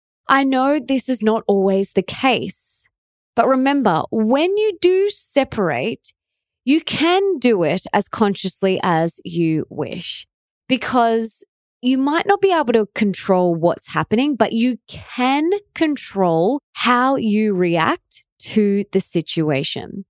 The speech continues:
So today I want to share with you thirteen ways to consciously deal with a breakup.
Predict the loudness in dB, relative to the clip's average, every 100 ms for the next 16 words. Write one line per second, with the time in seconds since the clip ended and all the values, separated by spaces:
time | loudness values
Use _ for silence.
0 | _ _ _ _ _ -4 0 0 2 2
1 | 2 2 2 2 2 2 2 2 0 0
2 | 0 0 -6 -2 2 2 0 0 0 2
3 | 2 2 2 0 0 -4 -8 -20 -6 -4
4 | -2 -4 -4 0 0 0 -2 -2 0 0
5 | 2 -2 0 0 2 2 0 -2 -2 0
6 | -2 -6 -4 -2 0 0 -2 -8 -10 -12